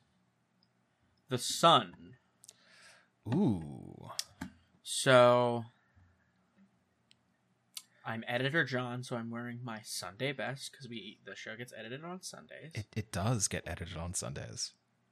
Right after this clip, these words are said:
Speaker 1: My Sunday best is, I don't know, some cargo shorts, uh, a hoodie that says Nerve on it. <laughs> Um, but I'm feeling good.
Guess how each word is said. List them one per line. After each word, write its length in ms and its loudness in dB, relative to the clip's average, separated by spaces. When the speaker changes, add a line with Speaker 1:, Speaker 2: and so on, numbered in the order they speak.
Speaker 1:
My 140 0
Sunday 360 -2
best 460 -8
is, 840 -10
I 60 -4
don't 160 -2
know, 100 -6
some 320 -14
cargo 320 -2
shorts, 760 -8
uh, 400 -8
a 100 -2
hoodie 300 2
that 160 -4
says 460 -2
Nerve 580 0
on 200 4
it. 200 6
<laughs> 1500 4
Um, 420 -2
but 100 6
I'm 140 10
feeling 420 4
good. 360 0